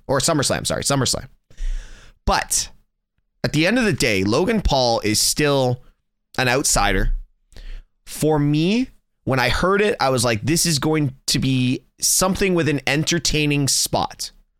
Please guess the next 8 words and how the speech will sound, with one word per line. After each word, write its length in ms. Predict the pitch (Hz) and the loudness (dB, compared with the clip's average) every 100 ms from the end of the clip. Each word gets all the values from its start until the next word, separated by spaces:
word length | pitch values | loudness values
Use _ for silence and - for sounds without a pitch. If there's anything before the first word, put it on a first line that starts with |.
| _ _ _ _ _ | _ _ _ _ _
That 140 | 151 175 | 0 0
was 80 | 156 | 2
my 100 | 156 | -2
first 480 | - 190 185 - - | -2 0 0 0 0
overall 580 | 165 151 147 131 127 127 | 0 2 2 2 2 0
thought 420 | - 131 120 - | 0 0 2 0
and 140 | 113 107 | 0 0
reaction. 580 | 107 92 85 - 85 | 2 0 0 -2 -4